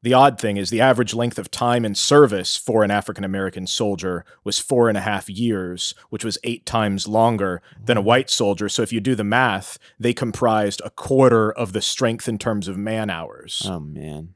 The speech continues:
Speaker 1: So twenty-five percent of the time fought was fought by black soldiers in the Continental Army.
Speaker 2: Wow. I've never heard that broken down like that.
Speaker 1: Yeah.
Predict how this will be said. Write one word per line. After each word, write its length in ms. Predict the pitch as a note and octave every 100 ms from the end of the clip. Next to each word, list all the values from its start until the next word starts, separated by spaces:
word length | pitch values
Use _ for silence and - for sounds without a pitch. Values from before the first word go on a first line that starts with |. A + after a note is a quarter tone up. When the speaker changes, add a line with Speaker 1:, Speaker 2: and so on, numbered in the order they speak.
| _
Speaker 1:
So 120 | -
twenty-five 480 | - D#3+ D#3+ C#3+ B2+
percent 240 | B2+ C3
of 60 | A2
the 60 | -
time 440 | - C3+ C3 A2+
fought 400 | - G2+ E2+ E2 _ _ _ _ -
was 180 | F#2+ -
fought 360 | - F#2+ F2+ _ _ _ _ _
by 540 | G2 G2 F#2 F2 E2 - _ -
black 360 | G#2 F2+ E2
soldiers 680 | - E2 C2 - G1+ - - -
in 140 | F#2
the 80 | F2
Continental 500 | - - E2+ D2 D#2
Army. 400 | - D2+ - _ _
Speaker 2:
Wow. 360 | E2 D#2+ D2 - _ _ -
I've 220 | G#2+ G#2
never 260 | A2+ G#2 G#2
heard 140 | G#2
that 220 | G2 F#2
broken 320 | G#2 F#2+ F#2+
down 220 | F2+ F#2 F#2
like 180 | F2+
that. 180 | - B1+ -
Speaker 1:
Yeah. 360 | G2 E2 C#2+